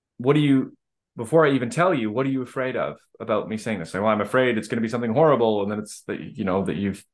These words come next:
killed one of my family members, or God knows what it is." You know, people's fears go all off the map. "I really hope that,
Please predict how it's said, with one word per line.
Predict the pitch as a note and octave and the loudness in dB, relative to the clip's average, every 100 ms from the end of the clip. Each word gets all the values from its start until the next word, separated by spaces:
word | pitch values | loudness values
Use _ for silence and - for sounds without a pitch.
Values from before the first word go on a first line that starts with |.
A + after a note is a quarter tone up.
| - | -2
killed | A#2+ D3 | 2 4
one | C3+ | 4
of | C3+ | 4
my | |
family | C3 C3 D#3+ C#3+ | 2 2 2 4
members, | A#2 G#2+ G2 | 4 4 2
or | G2 | 0
God | G2 D#3 D3 | 0 4 4
knows | B2 A#2 | 4 4
what | G#2 | 2
it | F#2 | 0
is." | F2+ | -2
You | G2 | 0
know, | A#2 | 0
people's | B2+ A2 G#2 - | 0 -2 -4 -8
fears | - A2 F#2 | -6 -6 -4
go | G2 | 0
all | G2 F#2 | 2 0
off | F2 | -2
the | E2+ | -8
map. | F2 - - - - | -12 -14 -20 -10 4
"I | |
really | G#2+ B2+ A#2 | 6 8 8
hope | A2 A#2 - | 6 4 2
that, | G2+ | 0